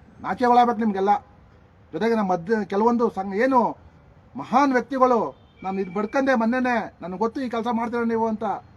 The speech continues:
ಚಾಲಕರನ್ನ ಬಲಿ ಕೊಡ್ತೀರಾ ಅಂತ. ನಿಮ್ಮ, ನಿಮ್ಮ ಏನು ಇವಾಗ already ಆಡ್ತಾ ಇದ್ರಲ್ಲ ಮಾತುಗಳು, ಒಂದೊಂದು ಕ್ಲೂ ಕೊಡ್ತಾ ಇದ್ರಲ್ಲ, ಅಂತಂದ್ವಾಗ, ಅಂತಂದ್ವಾಗ ಹೋರಾಟದ ನೆಪ ಅಂತ. ಖಂಡಿತ ಅರ್ಥ ಆಗುತ್ತೆ ಪ್ರತಿಯೊಬ್ಬ ಚಾಲಕನಿಗೂ. ಏನು ಚಾಲಕನ್ನ ಏನ್ ಮಾಡ್ತೀರಾ ನೋಡೋಣ,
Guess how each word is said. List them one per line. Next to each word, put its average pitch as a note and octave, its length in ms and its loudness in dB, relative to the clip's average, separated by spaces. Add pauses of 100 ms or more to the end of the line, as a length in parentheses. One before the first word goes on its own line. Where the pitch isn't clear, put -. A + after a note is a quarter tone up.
(260)
ಚಾಲಕರನ್ನ A#3 360 -4
ಬಲಿ G#3+ 220 -4
ಕೊಡ್ತೀರಾ A#3 300 -2
ಅಂತ. A3+ 140 -2 (420)
ನಿಮ್ಮ, G#3+ 160 0
ನಿಮ್ಮ A3+ 400 -2
ಏನು B3+ 240 2
ಇವಾಗ A#3 220 -2 (100)
already B3 260 0
ಆಡ್ತಾ A3+ 200 -2
ಇದ್ರಲ್ಲ A#3 220 -2
ಮಾತುಗಳು, A#3+ 440 0 (580)
ಒಂದೊಂದು A3 240 0
ಕ್ಲೂ C4+ 180 -2
ಕೊಡ್ತಾ C4 240 2
ಇದ್ರಲ್ಲ, B3+ 220 2
ಅಂತಂದ್ವಾಗ, B3 460 0
ಅಂತಂದ್ವಾಗ A#3+ 440 -2
ಹೋರಾಟದ A#3 400 0
ನೆಪ A3+ 200 0
ಅಂತ. B3 200 0 (920)
ಖಂಡಿತ A3 260 -2
ಅರ್ಥ A3 240 -2
ಆಗುತ್ತೆ A#3 280 0
ಪ್ರತಿಯೊಬ್ಬ G#3+ 300 -4
ಚಾಲಕನಿಗೂ. A3 540 -2 (1300)
ಏನು A3 300 0
ಚಾಲಕನ್ನ A3 460 -2
ಏನ್ A3 280 2
ಮಾಡ್ತೀರಾ A#3+ 340 0
ನೋಡೋಣ, A#3 300 4